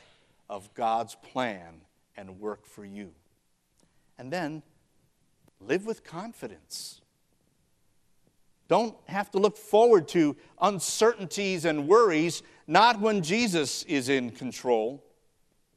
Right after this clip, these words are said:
The promises that politicians will make are questionable, 'cause sometimes they just say things to get elected, and sometimes they really mean well, but just don't have the power to carry it out.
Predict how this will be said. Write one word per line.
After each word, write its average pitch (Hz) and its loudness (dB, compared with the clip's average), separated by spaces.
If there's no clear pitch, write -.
The 107 -14
promises 165 0
that 117 -8
politicians 143 -4
will 151 -8
make 147 -6
are 131 -4
questionable, 104 -10
'cause - -20
sometimes 127 -12
they 104 -14
just 127 -16
say 139 -10
things 135 -16
to - -20
get 127 -12
elected, 160 -10
and - -20
sometimes 180 -4
they 147 0
really 180 0
mean 190 -4
well, 117 0
but 127 -10
just 190 -10
don't 180 -8
have 196 -4
the 196 -12
power 247 -6
to - -14
carry 185 -6
it 190 -2
out. 220 -6